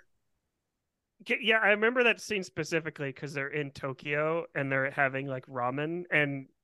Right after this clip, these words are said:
and Mia is struggling to eat ramen with <laughs> ch-, with chopsticks. <laughs> And it's sup-, it's really, it's a really funny scene <laughs> to just, like, to just see.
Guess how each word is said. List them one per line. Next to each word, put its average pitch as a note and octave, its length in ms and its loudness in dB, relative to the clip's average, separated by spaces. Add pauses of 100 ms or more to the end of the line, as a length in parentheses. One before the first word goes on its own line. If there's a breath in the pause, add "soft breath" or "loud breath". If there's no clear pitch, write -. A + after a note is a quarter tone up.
(160)
and C#3 360 -2
Mia C#3 400 2
is C3 500 -4 (340)
struggling D#3 840 2 (420)
to D3+ 160 -6
eat D#3 160 -6
ramen C3+ 520 0
with C3+ 240 -10
<laughs> - 0 -
ch-, - 140 -4 (140)
with F3 480 4
chopsticks. - 960 -4 (100)
<laughs> - 480 -18
And G3 100 0
it's G#3+ 260 6
sup-, G#3 360 -4
it's F3+ 320 -6 (180)
really, E3 480 2
it's D3+ 180 -4
a D#3 60 0
really D3 300 -2
funny C3+ 320 -4
scene B2+ 480 -8 (220)
<laughs> - 220 -20
to G3+ 340 6 (140)
just, D#3 440 -10
like, C3+ 180 0 (460)
to D3 80 -8
just C#3 220 -8
see. D3+ 280 2